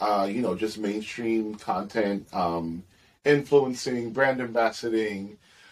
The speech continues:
um, all around, just fun, good times. You can go to Jelani underscore Maleek, J E L A N I underscore M A L E E Q, for the adult content, for finding the events where I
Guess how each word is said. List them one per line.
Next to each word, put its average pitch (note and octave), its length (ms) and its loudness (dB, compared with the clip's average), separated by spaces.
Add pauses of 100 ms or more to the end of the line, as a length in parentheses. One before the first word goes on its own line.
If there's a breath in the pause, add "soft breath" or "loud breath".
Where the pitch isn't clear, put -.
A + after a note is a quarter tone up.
(160 loud breath)
um, G#2 360 2
all C3+ 280 4
around, B2 400 2
just A#2 220 -10
fun, B2+ 280 2
good A2 220 -2
times. C3 720 0
You A2 160 -8
can G#2+ 320 -6
go G2+ 280 2
to G#2 420 -4
Jelani F#2 680 -2 (160)
underscore G2 460 0
Maleek, A2 420 0
J G2+ 140 0
E F2+ 240 -2
L A#2+ 340 4
A G#2 180 2
N F2 200 -6
I G#2 260 2
underscore G#2 500 -6 (680 loud breath)
M A#2 200 4
A B2 180 2
L F2 300 -2 (140)
E - 180 -14
E - 160 -4
Q, - 280 -8 (840)
for A2+ 160 2
the G#2 340 -2
adult C#3 440 4
content, D3+ 720 2
for G#2+ 300 -6
finding B2 680 0
the G#2+ 220 -6 (100)
events D3 560 0
where A#2+ 340 -2
I G2 160 -2